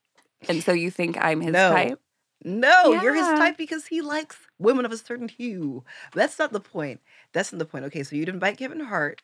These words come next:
Speaker 1: Yeah.
Speaker 2: I, I would, I think Kevin Hart could be fun at the dinner party. And I also think Tom Cruise could be fun at the dinner party. I would love to have a bunch of short men at the dinner party and they just
Speaker 1: And
Speaker 2: be like,
Speaker 1: ask, "Why do you think you're all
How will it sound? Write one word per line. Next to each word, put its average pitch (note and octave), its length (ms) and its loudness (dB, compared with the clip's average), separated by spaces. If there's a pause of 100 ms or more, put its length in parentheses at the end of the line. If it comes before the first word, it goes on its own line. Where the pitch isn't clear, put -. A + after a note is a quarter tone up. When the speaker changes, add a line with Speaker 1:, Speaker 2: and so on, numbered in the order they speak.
(140)
Speaker 1:
Yeah. F#3+ 340 -8 (120)
Speaker 2:
I, F4+ 520 2 (100)
I G#3+ 220 4
would, C4 320 -12 (840)
I B3+ 120 6
think F4 180 -6
Kevin C4 300 0
Hart G3+ 340 -4
could E3+ 220 -8
be E3+ 120 -6
fun D3+ 320 -4
at C#3 120 -8
the C#3+ 80 -12
dinner C#3 220 -10
party. C3+ 440 -10 (220)
And A#3+ 100 -4
I C4 60 -2
also C#4 200 -2
think C4 240 -8
Tom B3 240 -8
Cruise C4 280 -10
could A#3+ 100 -12
be E3 80 -10
fun D#3 120 -8
at C3 60 -10
the C3+ 60 -12
dinner C3+ 140 -10
party. C3+ 280 -10 (280)
I F3+ 140 4
would B3+ 120 -2
love E3+ 280 0
to G#3+ 60 -10
have E3 200 -2
a D3 60 -6
bunch D3+ 360 -6
of D3+ 140 -14
short D#3+ 520 -4
men D3 360 -6
at B2+ 100 -4
the C3 60 -10
dinner C3 240 -8
party C#3 360 -10
and C#3+ 120 -8
they C#3 80 -4
just D3 160 -2
Speaker 1:
And G#3 80 2
Speaker 2:
be - 60 0
like, F3 80 4
Speaker 1:
ask, - 280 2
"Why E3 220 4
do F3+ 80 -10
you F#3 80 -12
think B3 260 -2
you're C#4+ 120 6
all D#4+ 40 8